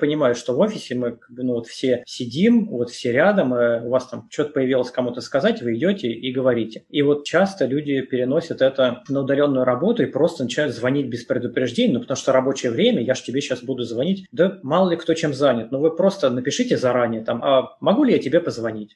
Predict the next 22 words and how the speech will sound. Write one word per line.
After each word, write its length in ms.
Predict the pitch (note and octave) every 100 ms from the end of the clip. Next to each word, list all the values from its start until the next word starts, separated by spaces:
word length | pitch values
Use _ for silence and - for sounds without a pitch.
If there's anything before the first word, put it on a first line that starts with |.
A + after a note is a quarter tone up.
| -
Человек 280 | - D4 -
заранее 360 | D#3 G#3 F#3
там 180 | B2+ C#3+
настроится, 540 | A#3 - E3+ E3 A#2+ F#3
может, 220 | G#3+ -
там 180 | F#3+ F#3+
наушники 500 | F3+ F3+ E3+ D#3+ D#3
подоткнёт, 640 | - D#3+ D3+ - D3+ D3
микрофон, 680 | F#3+ F#3+ G3 - D#3+ D#3 C3+
водички 440 | F3 E3 D#3+ -
себе 180 | - C#3+
нальёт. 440 | C#3+ C#3+ C#3 C3+
Не 520 | - - D3+ D#3 D#3+ E3+
разрывайте, 580 | D#3+ E3 D#3 B2+ A#2+
в 40 | A#2+
общем, 220 | - A#2+
чужой 260 | - C3 B2
день, 260 | F3+ G#3
не 80 | C3+
заставляйте 600 | A2+ - B2+ C3+ B2+ D#3
из 100 | -
кухни 540 | - G#3+ - D#3+ D3